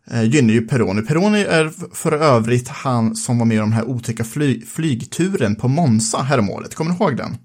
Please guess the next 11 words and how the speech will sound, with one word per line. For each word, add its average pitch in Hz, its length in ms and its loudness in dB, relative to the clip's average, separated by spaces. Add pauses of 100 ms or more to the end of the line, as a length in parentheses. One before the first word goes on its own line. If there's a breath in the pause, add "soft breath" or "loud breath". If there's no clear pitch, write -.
(140 soft breath)
När 127 360 4
han 123 340 0
körde 123 240 2
av 127 200 2
i - 20 0
parabolika, 123 720 0
träffade 117 400 -2
den 117 80 2
här 104 340 0 (580)
sausage 117 680 -4 (500)
curben 110 500 0